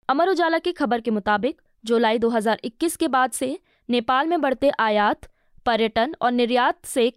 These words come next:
कम आय की वजह से विदेशी मुद्रा भंडार में गिरावट देखी गई है। केंद्रीय बैंक के आंकड़ों के अनुसार फरवरी दो हज़ार बाईस तक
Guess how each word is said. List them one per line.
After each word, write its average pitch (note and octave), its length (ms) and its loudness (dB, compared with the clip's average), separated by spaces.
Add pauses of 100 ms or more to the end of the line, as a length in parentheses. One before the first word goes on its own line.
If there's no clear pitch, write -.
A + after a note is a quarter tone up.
कम D4 200 0 (100)
आय A#3 160 0
की A#3+ 160 -6
वजह G#3 280 0
से D#4 300 -2 (200)
विदेशी C#4+ 360 0
मुद्रा D#4+ 280 0
भंडार A#3 400 2
में A#3 180 -2
गिरावट A3 340 0
देखी A3+ 300 -2
गई F#3+ 240 -4
है। - 120 -8 (340)
केंद्रीय D#4+ 320 0
बैंक C#4+ 300 -2
के D#4 80 -2
आंकड़ों A#3+ 400 0
के - 100 -6
अनुसार A#3 420 0
फरवरी A3+ 400 -2
दो G#3+ 140 0
हज़ार G#3+ 320 0
बाईस G3+ 400 -2
तक D4+ 180 0